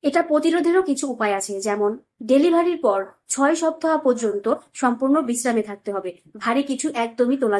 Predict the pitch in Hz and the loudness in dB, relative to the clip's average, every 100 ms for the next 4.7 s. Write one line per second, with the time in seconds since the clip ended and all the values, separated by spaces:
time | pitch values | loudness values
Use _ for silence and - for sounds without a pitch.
0 | 196 185 185 175 _ _ _ _ - 311 | -2 -4 -6 -12 _ _ _ _ -4 -2
1 | 311 302 330 262 262 294 294 240 240 254 | 0 2 4 6 6 6 4 2 2 0
2 | 247 277 233 - 277 277 233 240 196 156 | 2 2 0 -4 -4 -2 -4 -2 -4 -4
3 | - _ - 233 269 240 262 214 233 302 | -10 _ -8 -2 0 2 2 2 0 -4
4 | - 262 247 208 175 175 | -2 -4 -4 -6 -6 -8